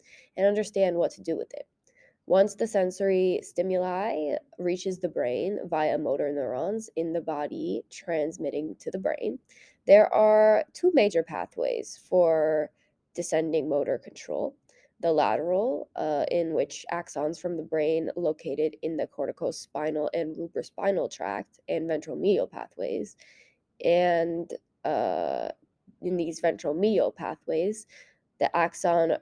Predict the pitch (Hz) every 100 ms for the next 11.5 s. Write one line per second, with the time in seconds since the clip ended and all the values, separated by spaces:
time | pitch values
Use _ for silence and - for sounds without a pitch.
0 | - 175 170 160 175 160 151 139 208 208
1 | - 160 160 156 175 165 170 165 160 151
2 | 165 - 101 - - 107 160 202 160 160
3 | - 165 165 165 160 - - 78 90 95
4 | 220 _ _ - 175 165 - 185 156 -
5 | 156 _ _ - 233 170 151 - 107 85
6 | 98 214 220 _ - - - - 175 180
7 | 170 175 175 170 165 180 185 175 165 160
8 | 160 202 214 _ _ _ _ _ - 175
9 | 180 175 175 160 151 160 151 - 160 117
10 | - - 160 135 - - 82 104 135 -
11 | 104 95 - -